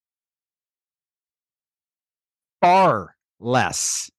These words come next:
than what he should have made throughout his collective career. He's chosen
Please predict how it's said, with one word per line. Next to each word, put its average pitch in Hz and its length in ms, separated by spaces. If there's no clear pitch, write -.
than 139 180
what 139 200
he 151 200
should 139 240
have 127 140
made 123 400
throughout 120 420
his 110 200
collective 104 600
career. 82 440
He's 127 320
chosen 117 800